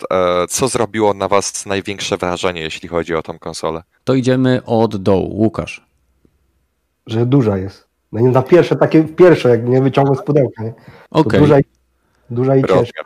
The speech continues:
Speaker 1: okej.
Speaker 2: Duża,
Speaker 1: Dobra.
Speaker 2: okej. E, na
Speaker 3: Powiedz-
Speaker 2: mnie największe wrażenie zrobiło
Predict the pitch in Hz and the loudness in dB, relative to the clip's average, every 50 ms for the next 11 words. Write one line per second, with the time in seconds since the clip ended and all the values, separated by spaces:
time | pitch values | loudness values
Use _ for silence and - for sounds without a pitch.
0 | _ _ - - - - - 78 - 95 - 107 101 107 104 95 92 87 95 - | _ _ -14 -14 -10 -8 -8 -8 -10 -10 -12 -6 0 0 2 2 2 2 0 -2
1 | - - 107 104 - - 101 90 82 - _ _ _ _ - - - - 110 107 | -2 -4 -8 -8 -6 -6 -6 -6 -8 -10 _ _ _ _ -20 -18 -8 -2 0 0
2 | 110 110 104 120 120 127 131 139 160 165 160 147 139 127 117 107 123 135 - - | 0 2 2 2 4 4 4 2 2 2 2 2 2 0 0 0 -2 -2 -2 -2
3 | 139 117 113 - 113 107 107 107 117 113 104 98 95 92 98 101 104 113 135 180 | -4 -2 0 0 -2 -2 -2 -2 -2 -2 0 -2 -2 -4 -6 -6 -4 -4 -4 -4
4 | 220 190 _ _ _ _ _ _ _ _ _ _ _ _ _ _ _ _ _ - | -4 -6 _ _ _ _ _ _ _ _ _ _ _ _ _ _ _ _ _ -14
5 | 107 104 120 123 127 120 107 101 120 131 123 123 120 117 113 110 107 - _ | -10 -6 -2 0 0 -2 -2 -2 -2 -2 0 2 2 2 2 0 -2 -6 _